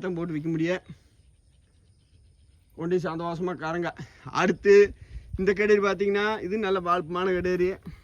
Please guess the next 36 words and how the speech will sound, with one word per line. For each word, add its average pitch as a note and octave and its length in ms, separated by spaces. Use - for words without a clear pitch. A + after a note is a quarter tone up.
பால் G#3 320
மும்மூணு F#3 300
லிட்டர் F3+ 280
தாராளமா E3+ 540
வரும். D#3+ 240
இன்னைக்கெல்லாம் F3+ 380
கொஞ்சம் F3 200
மடி E3 160
செட்டு D#3 260
பத்தாது. D3 340
நாளைக்கு F3+ 440
இங்கிறத G3 420
என்னங்கிறது F3 380
தெரியும். D#3+ 260
வித்தாலும் F3+ 360
வித்தாசுன்னு F3 460
போடுறேன். E3+ 260
விக்கலினாலும் F3+ 480
உங்களுக்கு F3 280
மடி E3 200
செட்டோட E3+ 340
போடுற E3 160
பாருங்க. D#3 240
இன்னைக்கெல்லாம் D#3 380
காலையிலேருந்து D#3+ 520
கட்டி C#3+ 220
கிடந்தது. C3 400
இப்போ C#3 140
தான் F3 160
வந்து D#3+ 140
ஒரு D#3 240
தண்ணி F3 260
ஏற்றிக்கிறேன். C#3 440
இன்னைக்கு C3 240
வெடியால C#3+ 420
பிடிச்சேன். - 280